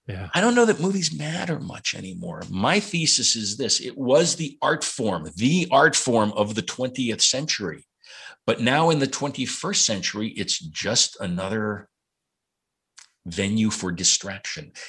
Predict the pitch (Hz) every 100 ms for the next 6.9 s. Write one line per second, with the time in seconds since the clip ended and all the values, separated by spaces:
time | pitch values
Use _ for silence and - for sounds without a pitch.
0 | - 117 107 104 120 110 101 - - 101
1 | 113 120 113 107 110 104 - - 101 95
2 | 90 82 85 - - - - _ 101 92
3 | - - - _ _ 98 - 98 98 -
4 | 87 98 95 - 90 90 98 92 85 -
5 | 95 85 87 - - - - - 78 -
6 | - - 80 76 - 78 64 - -